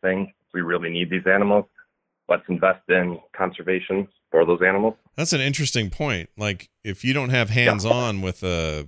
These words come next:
Speaker 2: with an endangered goat or just a goat in general, and you, and you don't ever get to see, I'm using goat as a bad example <laughs> because who cares about
Speaker 1: Yeah,
Speaker 2: goats?
Speaker 1: yeah.
Speaker 2: But, but if you see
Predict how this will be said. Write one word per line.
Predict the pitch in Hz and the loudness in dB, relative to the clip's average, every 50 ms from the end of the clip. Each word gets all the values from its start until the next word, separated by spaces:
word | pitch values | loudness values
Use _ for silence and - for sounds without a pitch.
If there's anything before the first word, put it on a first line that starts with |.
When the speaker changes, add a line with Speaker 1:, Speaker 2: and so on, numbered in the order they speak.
| - 95 | -14 -14
Speaker 2:
with | 90 90 90 82 - | -10 -10 -10 -8 -8
an | 87 82 82 | -8 -8 -6
endangered | 82 82 78 101 104 107 110 92 92 87 78 76 | -8 -6 -4 -4 -4 -4 -4 -4 -6 -6 -8 -8
goat | 82 95 95 95 85 - | -6 -4 -4 -4 -6 -8
or | - 87 87 85 85 | -8 -6 -6 -6 -6
just | 85 104 98 - - | -6 -6 -6 -6 -6
a | 87 | -8
goat | 76 78 92 101 95 92 - | -10 -6 -4 -4 -4 -4 -6
in | 87 82 | -8 -8
general, | 92 98 101 101 95 90 87 85 80 80 - _ _ _ _ _ _ _ _ - | -6 -6 -6 -4 -6 -6 -6 -8 -10 -12 -16 _ _ _ _ _ _ _ _ -16
and | 82 80 85 | -12 -12 -10
you, | 85 85 - - | -12 -12 -12 -12
and | 95 87 | -10 -10
you | 82 78 | -8 -6
don't | 95 107 107 98 101 | -6 -6 -4 -4 -6
ever | 98 98 92 | -6 -6 -6
get | 90 90 - | -8 -8 -8
to | 82 82 | -6 -4
see, | - - 90 90 87 80 - | -4 -2 -2 -4 -4 -6 -6
I'm | 98 107 110 | -6 -4 -2
using | 107 95 87 85 | -2 -2 -4 -6
goat | 71 80 85 80 76 | -6 -6 -6 -6 -6
as | 76 76 76 | -8 -12 -12
a | |
bad | 73 76 78 73 73 | -10 -10 -10 -10 -10
example | 73 71 78 73 76 73 - 76 78 - - | -12 -12 -12 -14 -14 -14 -14 -16 -16 -16 -16
<laughs> | |
because | - 92 - 104 - - - | -18 -10 -6 -4 -4 -4 -6
who | 120 117 92 | -10 -12 -12
cares | - 87 80 82 78 | -12 -12 -12 -10 -4
about | 92 - - - - | -2 -2 -2 -2 -4
Speaker 1:
Yeah, | |
Speaker 2:
goats? | 90 85 80 | -6 0 2
Speaker 1:
yeah. | 90 82 82 - - - | 2 2 2 0 -4 -6
Speaker 2:
But, | 135 - - - _ _ _ | -8 -8 -8 -12 _ _ _
but | - 151 | -2 -2
if | 160 147 | 0 0
you | 160 147 | 0 0
see | - - 196 196 170 139 120 | 0 0 2 0 0 -2 -4